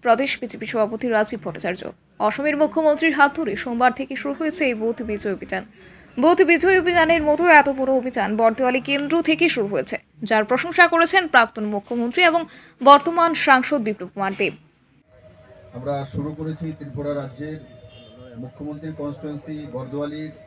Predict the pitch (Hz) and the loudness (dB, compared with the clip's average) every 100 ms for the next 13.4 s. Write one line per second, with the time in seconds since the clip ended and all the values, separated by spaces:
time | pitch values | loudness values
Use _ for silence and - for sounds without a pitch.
0 | 131 135 160 151 160 143 143 120 - - | -18 -12 -12 -10 -12 -8 -10 -10 -20 -20
1 | - - - - - 143 170 - 147 143 | -20 -20 -20 -20 -8 -6 -6 -8 -10 -10
2 | 127 - - - 143 143 180 131 139 135 | -14 -18 -18 -8 0 2 2 -2 -4 -4
3 | 127 - - - - - - - 131 143 | -10 -14 -20 -20 -20 -20 -20 -16 -12 -10
4 | 151 160 139 139 156 - 160 165 160 165 | -8 -8 -10 -8 -10 -10 -12 -12 -10 -10
5 | 160 156 - - - - 135 151 156 143 | -12 -16 -20 -20 -20 -18 -12 -10 -10 -10
6 | 143 151 156 156 143 147 151 151 - - | -10 -8 -10 -10 -12 -12 -12 -14 -18 -20
7 | _ - 131 147 151 143 131 127 160 156 | _ -20 -14 -10 -8 -8 -10 -12 -8 -6
8 | 151 156 - 151 156 160 - - - - | -4 -4 -4 -4 -2 -4 -6 -14 -20 -20
9 | - - 170 214 - 202 165 160 160 151 | -12 -4 -4 -4 -4 -6 -4 -4 -4 -4
10 | 151 151 160 165 160 - - _ _ _ | -4 -2 -2 -2 -4 -12 -20 _ _ _
11 | - _ - - - 120 131 160 185 170 | -20 _ -20 -20 -8 -2 0 2 2 0
12 | 165 - 165 180 - - - - 147 165 | -2 -2 -2 -2 -4 -12 -20 -6 -4 -2
13 | 160 185 185 | -4 -6 -8